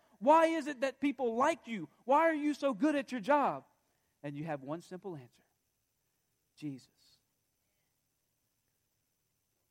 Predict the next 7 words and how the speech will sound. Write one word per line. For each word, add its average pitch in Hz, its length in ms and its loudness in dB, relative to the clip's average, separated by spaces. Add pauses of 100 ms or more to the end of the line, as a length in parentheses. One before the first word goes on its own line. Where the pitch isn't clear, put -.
(1200)
Jesus 233 420 -2
gave 233 240 0
the 214 60 -8
command 214 420 -8
to 160 140 -10 (120)
follow 214 600 -2 (220)
me. 151 340 -14